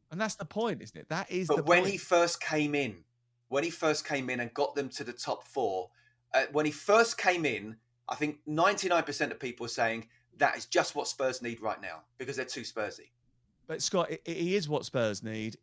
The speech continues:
Speaker 1: if you give him the free rein to operate. If you don't give him the free rein to operate, then he is going to do what he has just
Speaker 2: He's
Speaker 1: done,
Speaker 2: gonna do it anyway.
Speaker 1: which is basically blow the
Speaker 2: He
Speaker 1: joint
Speaker 2: did it
Speaker 1: out.
Speaker 2: at Chelsea.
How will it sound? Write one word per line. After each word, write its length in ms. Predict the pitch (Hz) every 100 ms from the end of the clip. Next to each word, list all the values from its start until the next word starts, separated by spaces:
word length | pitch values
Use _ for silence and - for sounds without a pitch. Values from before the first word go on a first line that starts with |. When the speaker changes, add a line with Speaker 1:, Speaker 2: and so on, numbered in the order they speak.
| _
Speaker 1:
if 320 | 160 160 - 160 -
you 200 | 120 110
give 280 | 139 131
him 240 | 110 117 110
the 80 | 107
free 360 | - 127 123
rein 360 | 113 110 110 107
to 160 | 107
operate. 420 | 107 - 87 78 -
If 120 | -
you 80 | 113
don't 320 | 104 139 160
give 120 | 147
him 120 | 131
the 60 | 110
free 260 | - 98 92
rein 240 | 82 85
to 160 | 82 78
operate, 480 | - 76 76 87 - _ _ -
then 160 | 113
he 220 | 113 120
is 120 | 117 107
going 240 | 120 117
to 80 | 104
do 160 | 113
what 160 | 107 110
he 140 | 107 113
has 240 | 107 101
just 300 | - 113 104
Speaker 2:
He's 100 | -
Speaker 1:
done, 80 | 113
Speaker 2:
gonna 100 | 135
do 180 | 127 135
it 100 | 123
anyway. 240 | 113 107 98
Speaker 1:
which 120 | 87
is 120 | 117
basically 480 | - 117 120 95 110
blow 320 | 92 104 117
the 80 | 110
Speaker 2:
He 40 |
Speaker 1:
joint 280 | 101 113 113
Speaker 2:
did 100 | 147
it 60 | 151
Speaker 1:
out. 40 |
Speaker 2:
at 60 | 151
Chelsea. 600 | - 139 120 - 139 143